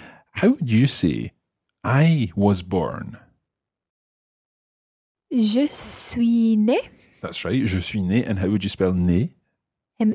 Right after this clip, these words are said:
Speaker 2: N E acute E.
Speaker 1: That's right. Now, that's actually a word we use in English from time to time, "né".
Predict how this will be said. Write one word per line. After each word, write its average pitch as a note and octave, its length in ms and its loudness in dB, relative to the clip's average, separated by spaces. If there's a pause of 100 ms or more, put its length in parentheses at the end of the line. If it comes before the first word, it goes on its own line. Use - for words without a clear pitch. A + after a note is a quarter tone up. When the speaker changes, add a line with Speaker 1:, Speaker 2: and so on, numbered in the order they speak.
Speaker 2:
N C4 500 2
E C4 160 2
acute - 520 -2
E. D#4+ 120 2 (420)
Speaker 1:
That's - 260 -2
right. A#3+ 200 0 (440)
Now, D#3 120 4
that's C#4 260 2
actually F#3 280 2
a F#2+ 40 6
word F2 260 2
we A#2 140 0
use E2 320 -4
in G#2 180 0
English D3+ 360 -4
from F#2 160 -6
time F2+ 220 -4
to - 100 -14
time, D#2+ 280 -4 (300)
"né". F#2+ 420 0